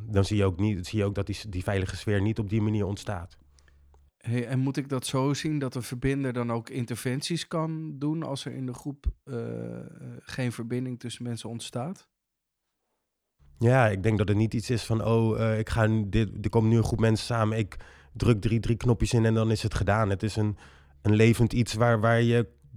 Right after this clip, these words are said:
Speaker 1: constant mee bezig bent. En ook als je niet met elkaar bent, als het dus een sociaal netwerk is, dus niet alleen een moment van samenkomst die je veilig probeert te houden, maar gewoon een netwerk, eh, dan is het een continu iets waar je,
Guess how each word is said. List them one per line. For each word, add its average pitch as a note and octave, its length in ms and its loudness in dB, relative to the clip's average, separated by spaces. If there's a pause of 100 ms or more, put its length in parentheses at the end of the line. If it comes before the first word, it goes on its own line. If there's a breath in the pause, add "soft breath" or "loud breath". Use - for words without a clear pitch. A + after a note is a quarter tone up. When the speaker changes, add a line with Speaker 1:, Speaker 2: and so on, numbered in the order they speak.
(260)
Speaker 1:
constant C3 500 2
mee A#2+ 160 4
bezig B2 300 2
bent. G2 120 2
En G#2 80 0
ook G#2+ 140 -2
als A#2+ 140 -2
je A#2 60 -2
niet C3 180 0
met A#2 160 0
elkaar G#2 320 -2
bent, G#2+ 300 -2 (480 soft breath)
als G#2+ 140 -2
het A2+ 120 -2
dus G2+ 100 -2
een A2 80 2
sociaal G#2+ 320 2
netwerk A2+ 400 2
is, G#2+ 140 0
dus G#2+ 120 -4
niet G#2+ 240 0
alleen A2 340 -2 (340 loud breath)
een G#2+ 140 2
moment A2 320 2
van A2 140 0
samenkomst A#2 600 0
die G#2 80 -2
je G2+ 80 2
veilig G2 340 -2
probeert F#2+ 280 -4
te F#2 80 -6
houden, F2+ 260 -2
maar G2 140 -4
gewoon G2+ 180 -2
een G2 120 0
netwerk, G2+ 500 -2 (560 soft breath)
eh, G2+ 460 -2
dan G2+ 200 0
is G2+ 100 -2
het G#2 120 -2
een G2+ 120 2
continu A#2 480 4
iets G#2+ 260 -2
waar A2+ 220 0
je, A2+ 240 0